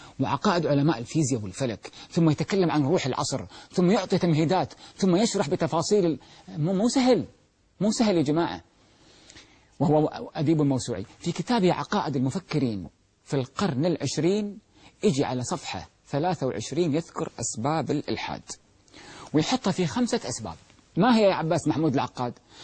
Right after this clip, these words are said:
قال: "أول سبب اكتشاف كوبرنيكوس لهذا الكون الفلكي، وقوله أن الأرض في المنظومة الشمسية والأجرام السماوية على العموم،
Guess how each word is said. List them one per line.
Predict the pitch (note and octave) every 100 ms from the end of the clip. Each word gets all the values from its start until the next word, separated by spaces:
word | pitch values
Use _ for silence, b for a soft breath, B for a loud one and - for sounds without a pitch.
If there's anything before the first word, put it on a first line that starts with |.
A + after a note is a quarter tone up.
| B C3+
قال: | D#3+ -
"أول | C#4 C4+ B3+
سبب | - C4+ C#4+ C#4+ - _ _ B B -
اكتشاف | - - - A3 -
كوبرنيكوس | - G#3 G#3+ B3 B3+ C4+ - - _ _ _ _ _ _ _ _ _ _ _ _ _ _ -
لهذا | G#3 B3+ - _ _ _ _ _ _ _ _ D#3+ A3
الكون | F#3+ - A#3 G3
الفلكي، | F3+ D#3 D3+ A2+ - F#2+ _ _ B B _ -
وقوله | D#3 - D4 C#4 A3+ F#3+ A3+ C4+ _ _ _ B B - -
أن | G3 F#3+ F#3
الأرض | F3+ - C4 C4 F3 - _ _ _ _ _ _ _
في | F3+
المنظومة | E3+ E3+ F3+ A#3+
الشمسية | G#3 G3+ F#3 F#3 E3 F3 G#3 _ b b b
والأجرام | D3+ - D3 G3 B3
السماوية | G#3+ G#3+ G#3 G#3 A#3+
على | F3+ E3
العموم، | C#3 B2+ F#2+